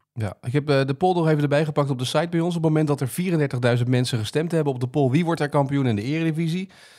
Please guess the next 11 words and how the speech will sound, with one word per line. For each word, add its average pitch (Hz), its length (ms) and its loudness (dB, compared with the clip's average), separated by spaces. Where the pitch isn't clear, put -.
Ehm, 135 360 4
nou, 139 140 2
van 156 120 0
de 139 80 4
vijf 190 260 2
ploegen 175 280 0
die 160 120 0
kampioen 147 440 2
kunnen 214 220 2
worden, 185 440 2
eh, 147 100 -2